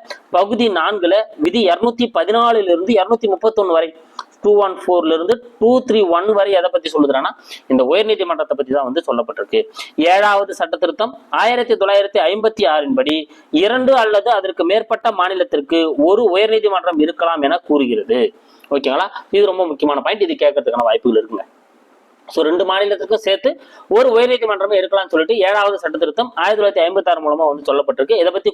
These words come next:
குறிப்பிடக்கூடிய விதி வந்து பாத்தீங்கன்னா, இருநூத்தி முப்பத்தி ஒன்று. ஓகேங்களா? இருநூத்தி முப்பத்தி ஒன்று.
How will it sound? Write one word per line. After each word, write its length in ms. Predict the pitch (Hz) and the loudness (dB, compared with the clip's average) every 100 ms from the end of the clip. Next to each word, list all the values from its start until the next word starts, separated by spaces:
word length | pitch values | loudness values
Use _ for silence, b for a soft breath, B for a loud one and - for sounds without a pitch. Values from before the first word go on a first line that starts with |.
| 208 | 0
குறிப்பிடக்கூடிய 420 | 214 202 180 160 | 0 0 0 0
விதி 160 | 151 320 | 2 2
வந்து 160 | 156 | 2
பாத்தீங்கன்னா, 280 | 294 285 220 254 B B - | 0 -2 -4 -6 B B -2
இருநூத்தி 400 | 160 208 - 196 | -2 -2 -2 -2
முப்பத்தி 640 | 151 185 147 247 285 - | -2 -2 -2 -2 -6 -4
ஒன்று. 360 | 139 123 - - _ _ - | -2 -2 -4 -8 _ _ -6
ஓகேங்களா? 420 | 131 135 147 131 | -2 0 2 2
இருநூத்தி 240 | 147 - | 0 0
முப்பத்தி 580 | - 254 254 240 262 302 - _ | 0 0 -2 -2 -4 -6 -20 _
ஒன்று. 540 | 127 110 101 104 95 | -4 -2 0 0 0